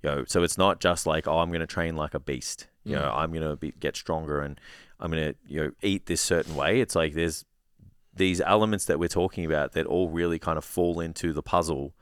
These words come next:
Speaker 2: Yeah.
Speaker 1: And, and each piece kind of complements itself.
Speaker 2: Yeah.
Speaker 1: You know, and, and what we do outside of the gym is ma-, is, is, is a catalyst to h-, how we behave inside the gym as well.
Speaker 2: Yeah.
Speaker 1: Or how we just behave in general, you know.
Speaker 2: And I think that is a big part of what we were talking about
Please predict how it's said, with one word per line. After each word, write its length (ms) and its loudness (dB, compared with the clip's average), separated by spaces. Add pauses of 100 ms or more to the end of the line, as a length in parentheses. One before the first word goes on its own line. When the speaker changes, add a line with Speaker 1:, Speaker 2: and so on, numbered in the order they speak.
(120)
Speaker 2:
Yeah. 180 -8 (180)
Speaker 1:
And, 240 -4
and 200 -4
each 220 0
piece 260 -2
kind 160 -2
of 80 -6
complements 480 -6
itself. 400 -6
Speaker 2:
Yeah. 280 -8 (120)
Speaker 1:
You 60 -4
know, 60 0
and, 240 -2
and 180 -4
what 160 8
we 80 4
do 180 4
outside 440 4
of 80 -4
the 60 -6
gym 300 -4
is 200 -6
ma-, 260 -4
is, 240 -6
is, 320 -8
is 140 -6
a 60 -4
catalyst 640 0
to 340 -6 (500)
h-, 140 2
how 280 4
we 140 2
behave 380 0
inside 340 -2
the 60 -10
gym 260 -12
as 100 -12
well. 300 -6
Speaker 2:
Yeah. 140 -4 (100)
Speaker 1:
Or 80 6
how 100 10
we 60 8
just 180 0
behave 280 2
in 80 -6
general, 240 -2 (240)
you 80 -16
know. 80 -12 (640)
Speaker 2:
And 120 4
I 60 8
think 240 2
that 240 6 (180)
is 120 2
a 60 2
big 180 0
part 180 4
of 60 0
what 120 2
we 60 -2
were 80 -2
talking 220 -2
about 220 -2